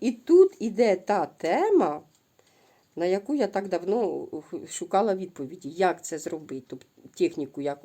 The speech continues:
там кое-що мені треба було зробити. І він оце все розказав.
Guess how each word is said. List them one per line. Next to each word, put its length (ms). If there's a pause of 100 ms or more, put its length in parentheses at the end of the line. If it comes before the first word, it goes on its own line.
там 200 (240)
кое-що 380
мені 160
треба 200
було 280
зробити. 400 (360)
І 80
він 180
оце 220
все 200
розказав. 560